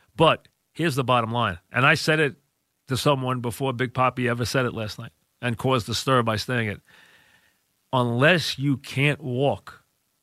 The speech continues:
you're in the lineup in the A L C S. That's all there is to it. I mean, I'm sorry. If you're hurt and you're really hurt, fine.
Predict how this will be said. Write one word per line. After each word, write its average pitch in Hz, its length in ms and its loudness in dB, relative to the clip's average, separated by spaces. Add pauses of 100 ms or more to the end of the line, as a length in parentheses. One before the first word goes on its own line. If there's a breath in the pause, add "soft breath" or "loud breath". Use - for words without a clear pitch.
(360)
you're 127 200 0
in 123 60 0
the 117 80 0
lineup 110 400 0
in 101 100 -6
the 98 100 -8
A 95 100 -6
L 87 140 -10
C 98 220 -12
S. - 260 -18 (840)
That's 127 160 2
all 131 120 4
there 104 140 -2
is 90 160 -10
to 98 200 -8
it. 85 120 -16 (140)
I 120 140 4
mean, 120 160 0
I'm 110 140 0
sorry. 104 400 2 (580 loud breath)
If 123 180 4
you're 156 260 6
hurt 143 340 4 (400)
and 117 180 0
you're 123 160 2
really 143 360 2
hurt, 143 300 2 (140)
fine. 101 480 -2